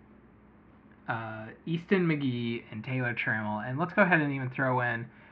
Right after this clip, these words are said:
Miguel Andujar in there, who had two home runs, I think, in his first game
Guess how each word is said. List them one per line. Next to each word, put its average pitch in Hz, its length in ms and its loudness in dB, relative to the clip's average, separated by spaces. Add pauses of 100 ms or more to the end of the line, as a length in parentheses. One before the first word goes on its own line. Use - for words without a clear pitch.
(160)
Miguel 131 300 4
Andujar 120 880 0
in 113 160 -6
there, 104 340 -8
who 117 80 -10
had 107 340 -6
two 135 180 -4
home 120 240 -4
runs, 120 280 -6
I 110 80 -6
think, 135 220 -8
in 117 80 -12
his 110 100 -14 (100)
first 131 220 -6 (320)
game 127 480 -6